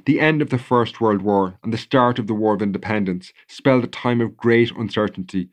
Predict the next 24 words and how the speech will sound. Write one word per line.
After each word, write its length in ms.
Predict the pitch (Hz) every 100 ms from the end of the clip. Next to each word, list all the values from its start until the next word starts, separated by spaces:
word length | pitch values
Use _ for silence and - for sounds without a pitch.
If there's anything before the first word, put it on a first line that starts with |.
| - -
for 120 | - 113
working 380 | 104 113 113
class 320 | 101 104 95 107
women 320 | 98 92 92
like 220 | 92 104 -
Bridget 300 | 98 98 92
Carlin. 520 | 98 98 95 90 92 _ _ _ - -
While 160 | 139 147
many 260 | 151 147
would 200 | 131 123
fight 380 | - - 131 123
in 200 | - 135
the 80 | 123
conflict, 640 | 113 104 101 - 95 - _ -
they 120 | 113
also 400 | 131 131 127 120
had 180 | 113 101
concerns 600 | 107 - 107 101 101 -
around 300 | 113 110 98
looming 400 | 117 113 104 92
poverty 560 | 113 113 107 98 92 -
that 140 | 107 -
unemployment 680 | 117 104 104 113 107 95
brought, 380 | 104 110 98 92